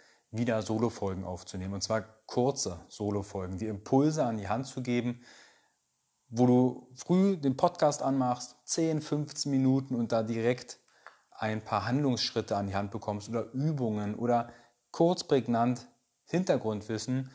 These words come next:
wieso, weshalb, warum ich das so und so vielleicht angehen würde oder,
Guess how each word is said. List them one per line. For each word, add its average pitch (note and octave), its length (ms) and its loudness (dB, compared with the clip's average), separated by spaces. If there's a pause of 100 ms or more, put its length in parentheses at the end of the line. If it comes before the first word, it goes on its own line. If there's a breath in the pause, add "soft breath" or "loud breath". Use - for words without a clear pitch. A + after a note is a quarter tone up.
(220 loud breath)
wieso, B2+ 280 2
weshalb, C3 420 -2
warum A2 360 2 (400)
ich - 280 -6
das A2 320 -4
so A2 220 -2
und A2+ 140 -2
so G#2+ 240 -2
vielleicht G2+ 640 -8 (140)
angehen D3+ 540 -2
würde E3 340 -2 (420 loud breath)
oder, A#2+ 680 0